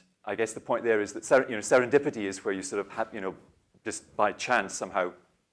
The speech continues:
uh, you know, come up with something that is useful in some area that you weren't thinking about. Now, that definitely happens. There's no doubt about that. Um, but there's Pasteur, who was a hugely successful scientist, indicating that, you know, you can rely, you shouldn't rely on chance. You should prepare yourself, have a, have a,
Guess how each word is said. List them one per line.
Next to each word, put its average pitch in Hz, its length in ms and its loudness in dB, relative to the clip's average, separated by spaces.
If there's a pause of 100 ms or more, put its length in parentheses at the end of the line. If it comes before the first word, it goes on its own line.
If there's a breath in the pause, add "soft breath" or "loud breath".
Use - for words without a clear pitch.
(600 soft breath)
uh, 87 260 2 (760 loud breath)
you - 60 -10
know, 92 80 -6
come 117 160 0
up 113 80 4
with 98 100 -6
something 104 380 -2
that 90 160 -6
is 98 140 -10
useful 98 320 -8
in 92 80 -8
some 98 200 -8
area 95 240 -2
that 95 120 -8
you 95 80 -10
weren't 98 260 -2
thinking 104 240 -14
about. 92 240 -2
Now, 107 80 -4
that 131 140 -2
definitely 139 300 0
happens. 98 440 -2
There's 104 140 -14
no 98 80 -8
doubt 104 180 0
about 101 280 -2
that. - 300 -6 (460 soft breath)
Um, 87 300 -4 (280 soft breath)
but 101 120 -2
there's 107 180 0
Pasteur, 110 480 2
who 92 80 -6
was 92 140 -8
a - 20 -10
hugely 101 280 -10
successful 98 420 -6
scientist, 95 500 -10 (400 soft breath)
indicating 101 400 -2
that, 95 180 -4
you 110 60 -8
know, 92 80 -6
you 95 140 -4
can 98 140 -8
rely, 120 300 0
you 113 60 -12
shouldn't 147 260 -4
rely 90 220 -2
on 85 80 -14
chance. 85 340 -10
You 98 60 -18
should 95 140 -16
prepare - 280 -4
yourself, 90 480 -6
have 87 100 -6
a, 87 100 -6 (420 loud breath)
have 98 120 -4
a, 87 100 -4